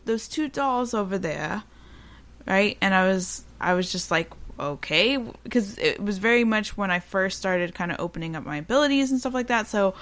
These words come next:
I was like, "Am I really seeing this, or is this just, like, what?"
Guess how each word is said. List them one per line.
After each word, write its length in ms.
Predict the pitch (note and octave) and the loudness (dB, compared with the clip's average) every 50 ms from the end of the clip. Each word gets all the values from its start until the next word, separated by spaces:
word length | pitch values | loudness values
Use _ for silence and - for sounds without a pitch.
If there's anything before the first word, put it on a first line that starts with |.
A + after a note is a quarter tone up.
| - - - - - - - | -12 -16 -16 -16 -16 -6 -2
I 120 | F3+ F#3 | 0 2
was 180 | F3+ F3 F3 - | 2 0 0 0
like, 220 | D#3+ D#3 D#3 D3 | 0 0 0 0
"Am 120 | D3+ D#3 D3 | -2 -2 -2
I 100 | C#3+ C#3+ | -2 -2
really 380 | C#3+ D3 D3+ C#3+ C3+ C3 C#3+ | -2 -2 -4 -4 -4 -6 -8
seeing 420 | - - - A3 B3 C4+ C#4+ D4+ D4 | -8 -4 -2 2 2 4 4 2 2
this, 340 | C#4+ D4 D4 D4+ C#4+ - A3 | 2 2 2 2 0 0 0
or 80 | F#3 | 0
is 140 | F3+ F3 E3 | 0 0 -2
this 160 | E3+ F3 - - | -2 -4 -2 -2
just, 200 | F3+ F3 - - | -2 -4 -4 -4
like, 160 | C#3 D3 - - | -4 -6 -6 -4
what?" 420 | F3 G3+ A#3+ B3+ B3+ B3+ B3 A#3+ | -2 0 2 2 2 0 0 -4